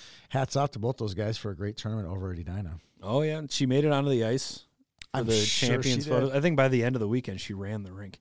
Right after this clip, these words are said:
Speaker 1: She, well, that's what I feel like when I'm covering, like, like, Edina Invitational.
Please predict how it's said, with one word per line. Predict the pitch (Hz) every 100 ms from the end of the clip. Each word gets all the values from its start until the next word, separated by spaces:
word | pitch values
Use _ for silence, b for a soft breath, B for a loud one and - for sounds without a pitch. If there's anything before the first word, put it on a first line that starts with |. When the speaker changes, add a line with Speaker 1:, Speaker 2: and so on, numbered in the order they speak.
| -
Speaker 1:
She, | - - 175 -
well, | 160
that's | 160 214 247
what |
I | 208
feel | 208 190
like | 170
when | 139
I'm | 135
covering, | - 139 139 113 113
like, | 117 - _
like, | 127 110 -
Edina | 123 120 123
Invitational. | 131 117 117 117 170 208